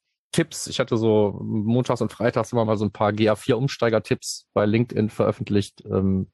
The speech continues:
die habe ich einfach gebündelt und nochmal in einen Blogpost gepackt. Ähm, das ist schamlose Zweitverwertung.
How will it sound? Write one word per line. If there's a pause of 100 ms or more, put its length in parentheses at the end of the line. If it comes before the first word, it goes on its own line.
die
habe
ich
einfach
gebündelt
und
nochmal
in
einen
Blogpost
gepackt. (640)
Ähm, (240)
das
ist
schamlose
Zweitverwertung.